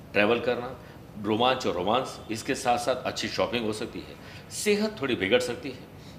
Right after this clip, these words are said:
इसलिए आज ट्रैवल में ध्यान दीजिए। ज़रूरी चीज़ों को ज़रूर पालन में लाइए। इस समय किसी भी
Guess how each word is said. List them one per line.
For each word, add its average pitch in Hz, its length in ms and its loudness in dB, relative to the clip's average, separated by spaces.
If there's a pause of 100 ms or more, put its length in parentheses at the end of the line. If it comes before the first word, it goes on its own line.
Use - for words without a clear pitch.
(140)
इसलिए 120 340 -4
आज 120 380 6 (340)
ट्रैवल 120 240 6
में 104 180 2
ध्यान 110 220 4
दीजिए। 120 400 -6
ज़रूरी 143 520 6
चीज़ों 117 360 -2
को - 180 -8 (480)
ज़रूर 120 380 4
पालन 98 240 4
में 110 120 0
लाइए। 82 260 -6 (340)
इस 127 140 -4
समय 139 220 6
किसी 147 300 -2
भी 101 220 -6